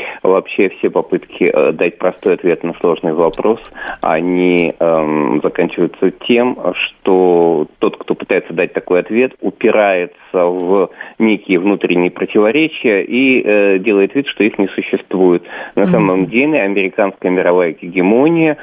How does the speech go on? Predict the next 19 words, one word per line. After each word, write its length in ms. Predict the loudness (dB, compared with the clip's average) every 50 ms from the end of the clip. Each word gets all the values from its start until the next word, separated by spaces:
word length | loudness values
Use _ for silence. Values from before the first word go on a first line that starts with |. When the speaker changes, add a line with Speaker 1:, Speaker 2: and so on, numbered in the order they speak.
| -16 -18 -12 -4
Speaker 1:
основана 880 | -2 -2 -2 -2 -4 -14 -10 -2 0 2 2 2 2 2 2 2 2
на, 240 | 2 2 2 0 0 -2
э, 500 | 0 0 2 2 2 2 2 2 0 -2 -4 -2
целом, 440 | 0 2 2 2 2 0 -2 -4 -8 _ _ _ _ _ _ _ _ _ _ _ _ _ _ _ _ _ -8 -4
м, 880 | -2 0 0 0 0 0 0 0 -2 -2 -4 -6 -6 -4 -2 2 2
наборе, 640 | 2 2 0 -2 -2 0 2 2 2 2 0 -2 -4 -8 -18 -20 -20 -20 -10 -2
э, 520 | 0 2 2 2 2 2 0 -2 -4 -6 -8 -14 -14 -16 -16 -14 -6
статусов, 600 | -2 0 0 0 -2 -6 -12 -12 -10 -10 -10 -10 -10 -12 _ -6
наборе, 880 | -2 0 0 0 0 -2 -4 -2 0 2 2 2 2 2 2 0 0 0
э, 260 | 0 2 2 2 2
Speaker 2:
Мгм. 360 | 2 2 2 2 0 0 0
Speaker 1:
м, 600 | 0 0 0 0 0 -2 -4 -2 0 2 4 4
мер 340 | 4 4 2 0 -2 -4 -6 _ _ _ _
и 120 | -12 -12 -10 -6 -6
средств, 360 | -2 0 0 -2 -2 -4 -10 _ _ -20 _ -20 -20 -20 -18 _
и, 260 | 0 2 2 2 2 2
э, 1000 | 2 2 4 4 4 4 4 4 4 4 4 4 4 4 4 2 2 0 0 -2 2
деменция 500 | 2 2 2 2 2 -2 -2 -2 -4 -2
Байдена 640 | 0 0 0 0 0 -2 -4 -8 -4 -4 -4 -4